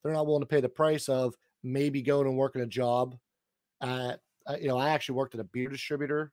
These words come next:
when I was right out of college, supplementing my income to try to wait for that job. So I think that that's the big thing about a leadership opportunity,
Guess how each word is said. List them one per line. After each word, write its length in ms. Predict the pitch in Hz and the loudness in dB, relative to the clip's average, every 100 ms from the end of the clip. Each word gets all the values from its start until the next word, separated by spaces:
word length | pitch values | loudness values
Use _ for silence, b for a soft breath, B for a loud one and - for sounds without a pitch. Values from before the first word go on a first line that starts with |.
| _ | _
when 100 | - | -4
I 60 | 131 | -2
was 100 | 131 | 0
right 100 | 139 | 0
out 100 | 135 | 0
of 100 | 135 | 0
college, 500 | 139 139 147 - - _ _ - | 2 4 2 -2 -16 _ _ -10
supplementing 760 | - 143 - 143 139 143 147 131 | -4 -2 -2 -2 0 -2 -4 -4
my 120 | 131 | -2
income 580 | 143 139 143 143 147 - _ _ | -2 -2 0 0 -2 -10 _ _
to 60 | |
try 180 | 113 139 | -4 -2
to 60 | 127 | 0
wait 180 | 131 131 | -2 -2
for 100 | 123 | -4
that 180 | 123 | -4
job. 420 | - 123 127 139 143 _ _ _ | 0 2 2 0 -2 _ _ _
So 180 | - 151 | -2 0
I 60 | 143 | 2
think 200 | 190 190 | 2 0
that 100 | 147 | 0
that's 280 | 165 170 - | 2 2 0
the 80 | |
big 200 | 143 151 | -4 -4
thing 220 | - 156 143 | -2 -2 0
about 240 | 131 127 | 0 0
a 40 | |
leadership 540 | 123 139 139 120 131 - | 0 0 -2 -2 -6 -6
opportunity, 880 | 151 127 - - 151 143 117 113 | -6 -6 -6 -8 -6 -4 -2 -4